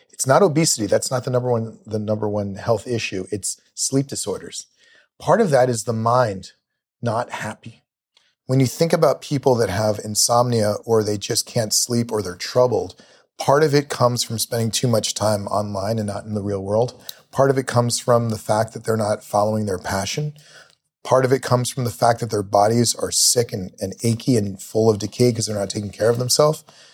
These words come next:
Uh, sleep is a gorgeous, beautiful experience that you can have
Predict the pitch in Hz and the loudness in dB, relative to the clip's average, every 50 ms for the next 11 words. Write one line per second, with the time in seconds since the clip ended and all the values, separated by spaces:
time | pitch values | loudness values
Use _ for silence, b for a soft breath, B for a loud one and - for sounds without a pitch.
0 | b b b b b - 113 110 107 104 104 101 - _ _ _ _ _ _ _ | b b b b b 2 4 4 6 6 4 2 0 _ _ _ _ _ _ _
1 | - - - - - 147 202 214 - 120 98 - - _ _ _ _ _ - - | 0 2 2 4 6 6 4 4 2 0 -2 -4 -6 _ _ _ _ _ -2 0
2 | 110 101 101 101 - 123 131 135 127 131 120 - 110 107 98 113 117 117 117 110 | 0 0 0 2 4 4 4 4 4 2 -2 -2 -2 -4 -2 0 2 2 0 0
3 | - - 110 104 101 - - - - 98 95 92 90 85 90 - - - - _ | 0 0 2 2 2 0 -2 -4 0 0 2 2 0 0 -2 -2 -4 -4 -4 _
4 | - 98 104 110 110 - 127 87 90 104 98 92 92 90 - | -6 -4 -2 -4 -4 -2 -2 -2 0 0 0 0 -2 -4 -8